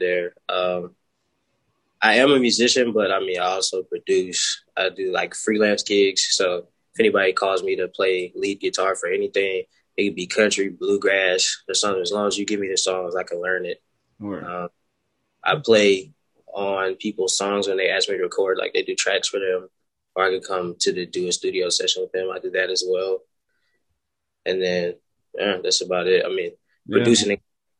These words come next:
Speaker 1: composing and stuff of all that nature. So music is just the whole creative process of music from the angle of a guitarist is really what I partake in. So.
Speaker 2: Word, yeah, man, yeah, man. In South Florence High School, that's where,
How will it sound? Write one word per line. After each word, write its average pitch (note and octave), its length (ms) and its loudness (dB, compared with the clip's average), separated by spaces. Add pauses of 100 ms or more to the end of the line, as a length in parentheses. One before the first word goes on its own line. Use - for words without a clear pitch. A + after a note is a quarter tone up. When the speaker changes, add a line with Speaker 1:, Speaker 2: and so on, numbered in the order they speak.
(180)
Speaker 1:
composing G2 320 2
and F2+ 120 -2
stuff F#2 280 0
of F#2+ 100 2
all F2+ 120 2
that F#2 160 2
nature. F#2 260 -2
So F2+ 240 0
music C3 320 4
is - 260 0 (340)
just D3+ 180 4
the A#2 100 6
whole A#2 160 8
creative A2 360 4
process G2+ 420 0
of F#2+ 80 -12
music G2+ 300 -8
from G#2 220 -2
the F#2+ 160 0
angle G2 320 0
of G2 160 0
a G2 40 -2
guitarist F2+ 560 -2
is - 280 -4 (160)
really G2 160 -2
what F#2 120 -6
I F2+ 60 0
partake - 460 -2
in. - 160 -6
So. - 140 -6 (960)
Speaker 2:
Word, G#2 340 -6
yeah, G#2 300 -4
man, G2 320 -4
yeah, G#2 140 -4
man. G2 260 -4
In F#2+ 100 -10
South B2+ 300 0
Florence A2+ 260 -4
High A2 180 4
School, F#2 340 -6
that's G2 260 -4
where, G2 300 -2